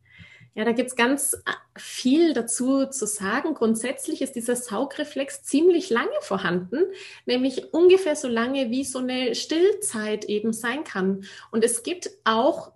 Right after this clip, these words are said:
genügend Menschen auf dieser Welt und Kinder auf dieser Welt, die bis zum siebten Lebensjahr gestillt werden können.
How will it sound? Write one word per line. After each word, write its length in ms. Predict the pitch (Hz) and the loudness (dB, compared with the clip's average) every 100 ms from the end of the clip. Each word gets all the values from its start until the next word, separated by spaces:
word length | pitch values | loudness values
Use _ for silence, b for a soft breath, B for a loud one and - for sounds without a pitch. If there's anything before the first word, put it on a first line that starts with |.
| - | -2
genügend 640 | 269 262 294 320 370 254 | 6 6 6 4 0 2
Menschen 440 | 226 254 - 294 | 2 0 -2 -4
auf 200 | 214 233 | -4 -4
dieser 280 | - 277 294 | -4 -4 -4
Welt 260 | 202 208 - | 0 -2 -2
und 120 | 226 | -4
Kinder 320 | - 226 262 | 0 0 0
auf 80 | 254 | -4
dieser 300 | 240 233 226 | -6 -2 0
Welt, 320 | 226 240 - | 0 0 -2
die 160 | 233 233 | -4 0
bis 260 | 226 226 | 0 -2
zum 140 | - 240 | -2 -4
siebten 400 | 240 247 254 233 | -2 -4 -2 2
Lebensjahr 480 | 196 202 208 220 214 | 4 2 0 -2 -2
gestillt 400 | - 247 285 202 | -4 -2 -2 0
werden 240 | 196 190 | 0 0
können. 480 | 190 180 175 180 | 0 -2 -2 -4